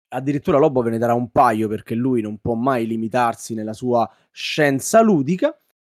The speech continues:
eh, su cosa intavolare in quella sera in cui vi trovate in X giocatori. Sai, Camillo, quella domanda classica fa: "Quanti siamo?"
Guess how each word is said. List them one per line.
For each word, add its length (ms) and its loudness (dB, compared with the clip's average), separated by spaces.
eh, 520 0
su 420 -4
cosa 380 2
intavolare 880 0
in 140 -6
quella 280 -2
sera 240 0
in 100 -2
cui 140 -4
vi 100 -4
trovate 680 -2
in 280 -2
X 220 -10
giocatori. 500 -6
Sai, 160 0
Camillo, 360 4
quella 180 6
domanda 380 4
classica 460 2
fa: 140 2
"Quanti 300 0
siamo?" 600 -2